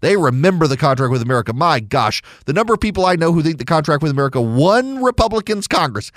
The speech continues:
It didn't. I'm not in the camp that says it did. They were gonna win anyway. The Democrats had gotten too corrupt. The nation demographically had shifted too much.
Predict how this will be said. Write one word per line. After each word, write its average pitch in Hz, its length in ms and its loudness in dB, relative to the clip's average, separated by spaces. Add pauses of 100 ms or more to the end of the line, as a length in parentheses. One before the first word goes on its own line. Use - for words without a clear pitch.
(160)
It - 140 -20
didn't. - 500 -8 (120)
I'm 90 100 -10
not 127 180 0
in 156 80 0
the 147 80 -2
camp 143 220 -2
that 131 100 -6
says 127 180 -4
it 110 100 -8
did. 98 280 -8 (400)
They 98 80 -2
were 104 80 0
gonna 113 120 0
win 147 200 0
anyway. 131 440 -2 (200)
The 95 60 -8
Democrats 131 380 -2
had 120 40 -8
gotten 98 180 -4
too - 140 -2
corrupt. 143 400 -2 (220)
The 104 80 -6
nation 151 460 0
demographically 139 680 -2
had 110 100 -2
shifted 147 500 -4
too 147 140 -2
much. - 460 -10